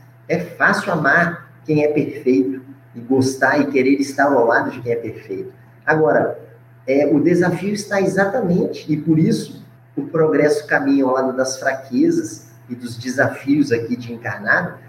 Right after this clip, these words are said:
é porque pra nos testar ao lado das tentações. É aqui que a gente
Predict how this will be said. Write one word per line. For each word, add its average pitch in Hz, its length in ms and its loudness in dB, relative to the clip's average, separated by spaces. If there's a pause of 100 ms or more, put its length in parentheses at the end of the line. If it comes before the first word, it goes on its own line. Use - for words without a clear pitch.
(180)
é 135 80 0
porque 147 440 -2
pra 151 180 0
nos 165 420 2
testar - 920 -2
ao 196 240 -2
lado 151 560 0 (180)
das 175 200 -4
tentações. - 880 -8 (320)
É 107 100 -6
aqui 165 580 0
que 233 120 2
a 233 40 4
gente 196 560 -4